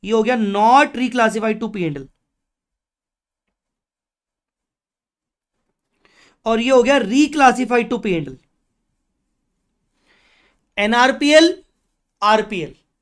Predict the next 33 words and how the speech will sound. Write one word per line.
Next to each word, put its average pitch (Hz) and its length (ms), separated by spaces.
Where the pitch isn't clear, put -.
अब 190 120
ये 226 120
क्या 233 260
होता 262 320
है 254 120
एनआरपीएल, 240 520
आरपीएल, 233 340
थोड़ी 269 380
देर 262 140
रुक 196 160
जाओ। 160 260
ओसीआई 247 420
के 262 100
आइटम्स 226 400
ये 240 80
कौन 247 300
कौन 240 200
से 233 140
हैं, 247 140
क्या 202 160
क्या 220 180
है, 233 120
मैं 233 120
बता 170 220
दूंगा, 135 280
ठीक 165 160
है। 196 100
हाँ, - 380
ये 160 320
थोड़ा 196 260
सा 185 100
इंपॉर्टेंट 147 500
है। - 120